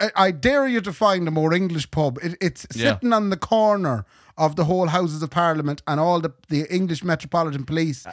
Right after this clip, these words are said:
Speaker 2: yeah.
Speaker 1: and the new Scotland Yard, not the old one. The new one is just behind it.
Speaker 2: And all the fucking, all the M Ps inside.
Speaker 1: Everybody
Speaker 2: Wait for a
Speaker 1: w-, yeah.
Speaker 2: fucking drink.
Speaker 1: So as we walk
Speaker 2: After
Speaker 1: by,
Speaker 2: a day of fucking the country.
Speaker 1: they,
Speaker 2: Oh,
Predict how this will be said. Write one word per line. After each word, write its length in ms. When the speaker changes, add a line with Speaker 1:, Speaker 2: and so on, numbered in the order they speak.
Speaker 2:
yeah. 140
Speaker 1:
and 100
the 60
new 240
Scotland 480
Yard, 260
not 200
the 80
old 220
one. 120
The 60
new 180
one 180
is 100
just 180
behind 340
it. 180
Speaker 2:
And 160
all 220
the 140
fucking, 680
all 280
the 100
M 160
Ps 380
inside. 400
Speaker 1:
Everybody 380
Speaker 2:
Wait 60
for 40
a 80
Speaker 1:
w-, 100
yeah. 140
Speaker 2:
fucking 400
drink. 300
Speaker 1:
So 160
as 200
we 80
walk 240
Speaker 2:
After 240
Speaker 1:
by, 40
Speaker 2:
a 20
day 220
of 100
fucking 380
the 80
country. 380
Speaker 1:
they, 120
Speaker 2:
Oh, 180